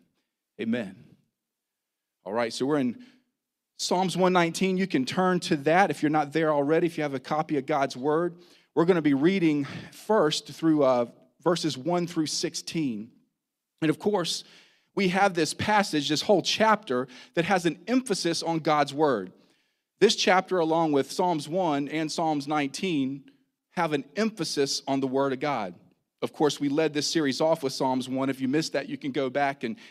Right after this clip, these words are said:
and hear that or listen to it again. Next week will be Psalms nineteen. Hey, we're a church that stands on God's word, so you know if we're doing a,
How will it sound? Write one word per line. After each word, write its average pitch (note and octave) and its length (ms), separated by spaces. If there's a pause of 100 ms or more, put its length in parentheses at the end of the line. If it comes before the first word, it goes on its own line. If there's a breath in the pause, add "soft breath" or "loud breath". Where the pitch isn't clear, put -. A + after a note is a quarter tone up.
and A#2+ 100
hear D#3 240
that D3+ 180
or B2 60
listen D3 280
to D#3+ 120
it C3 60
again. D3+ 420 (260 loud breath)
Next D#3 360
week D3 160
will C#3+ 60
be C#3+ 100
Psalms C#3 400
nineteen. C3+ 500 (800 loud breath)
Hey, D3+ 100
we're F#3 180
a F3+ 40
church G3+ 260
that D#3+ 80
stands F3 300
on D#3 120
God's D#3 280
word, C#3+ 240
so D3+ 140
you E3+ 40
know F#3+ 120
if F#3+ 100
we're F#3 80
doing E3+ 260
a, C3+ 160